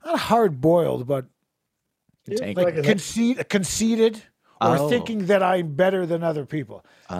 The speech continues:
Speaker 3: Oh,
Speaker 1: you know,
Speaker 3: I
Speaker 1: and I,
Speaker 3: didn't think
Speaker 1: and I
Speaker 3: about
Speaker 1: hope,
Speaker 3: that.
Speaker 1: and I, I guess I worry about that because I don't think I'm better than a lot,
Speaker 2: That's
Speaker 1: but some,
Speaker 2: Hollywood, baby.
Speaker 1: some people. <laughs> We can agree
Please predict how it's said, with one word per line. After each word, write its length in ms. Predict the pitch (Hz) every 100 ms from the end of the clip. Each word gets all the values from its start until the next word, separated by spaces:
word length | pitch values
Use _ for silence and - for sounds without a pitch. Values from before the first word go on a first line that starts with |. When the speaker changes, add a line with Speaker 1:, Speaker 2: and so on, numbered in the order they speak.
| 95 175 143 117 -
Speaker 3:
Oh, 60 | 165
Speaker 1:
you 80 | 165
know, 120 | 190
Speaker 3:
I 40 |
Speaker 1:
and 80 | 180
I, 0 |
Speaker 3:
didn't 80 | 165
think 60 | 180
Speaker 1:
and 100 | 170
I 40 |
Speaker 3:
about 60 | 160
Speaker 1:
hope, 180 | 247 196
Speaker 3:
that. 180 | 185
Speaker 1:
and 160 | 185 185
I, 140 | 170 -
I 140 | 160
guess 200 | 170 214
I 100 | 208
worry 320 | 180 196 226 196
about 260 | 170 165
that 160 | 175 151
because 240 | 151 156 160
I 80 | 202
don't 160 | 226
think 120 | 226 196
I'm 240 | 170 151
better 280 | 147 180 160
than 320 | 147 131 120 113 _ _ - - _ - _ _ _ _ _ _ _
a 80 | 147
lot, 300 | 180 180 180
Speaker 2:
That's 140 | 185 175
Speaker 1:
but 40 |
some, 100 | 202
Speaker 2:
Hollywood, 480 | 247 240 196 190 165
baby. 360 | 190 190 202
Speaker 1:
some 240 | 202 233 247
people. 400 | 202 160 151 147 139
<laughs> 100 | 190 - 185 - _ -
We 160 | 277
can 140 | 285 285
agree 400 | 285 294 226